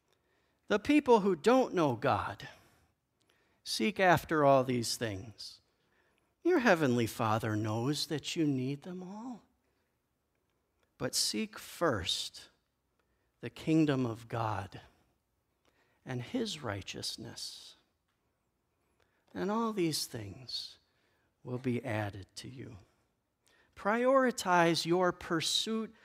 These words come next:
of God and his Son and his kingdom and his righteousness above all else, and everything else will follow.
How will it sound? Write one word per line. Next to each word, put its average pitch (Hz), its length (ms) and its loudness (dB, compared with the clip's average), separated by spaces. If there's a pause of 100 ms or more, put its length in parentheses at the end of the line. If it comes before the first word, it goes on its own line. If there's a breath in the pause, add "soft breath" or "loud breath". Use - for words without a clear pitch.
(140 soft breath)
of 156 240 0
God 170 460 6
and 135 180 0
his 135 180 0
Son 190 440 2
and 175 220 0
his 208 220 0
kingdom 247 460 2 (200 loud breath)
and 247 160 4
his 247 240 2
righteousness 214 840 2
above 214 340 2
all 196 260 4
else, 147 260 0 (260 loud breath)
and 226 100 2
everything 262 560 4
else 180 340 0
will 156 140 -2
follow. 151 500 2